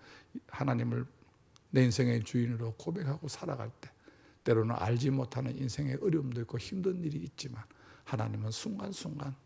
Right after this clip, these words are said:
이해하지 못하는 그것을 통하여 시간이 지난 이후에, "아하, 하나님의 계획이, 하나님의 섭리가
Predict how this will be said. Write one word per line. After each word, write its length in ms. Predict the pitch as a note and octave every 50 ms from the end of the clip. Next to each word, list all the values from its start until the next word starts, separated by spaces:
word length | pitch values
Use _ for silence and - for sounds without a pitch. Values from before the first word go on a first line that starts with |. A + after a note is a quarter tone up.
| - - - - - _ _ _ _ -
이해하지 400 | A#2 A2 A2 A2 A#2 A#2+ B2+ A#2+
못하는 500 | A2 A2 A2 G#2+ - - A#2 A#2+ A#2 G#2
그것을 360 | - C#3+ B2+ G#2+ - - A2
통하여 460 | - - G#2 G2+ A2 A#2 G#2+ G#2+ A2+ -
시간이 480 | - - - - A#2 - D#3+ D#3 D3 B2+
지난 380 | - C#3+ C3+ B2 B2 B2+ C3
이후에, 400 | B2+ A#2+ A#2 G#2 A2 B2+ A#2 G#2 - - - - - -
"아하, 680 | - - G2 G2+ G#2 - - D3+ C3+ C3+ C#3 C3+ C3 - - - _ _ _ - - - - - _
하나님의 480 | - - C3+ B2+ B2 C3+ C3+ C3+ B2+ A#2+
계획이, 580 | - - C3 B2+ A2+ A2+ A2+ A2+ - B2+ A2+ - -
하나님의 400 | - - - - G#3+ F#3 F3+ F3+
섭리가 520 | E3 - - - G3 F3+ E3+ E3+ E3+ D3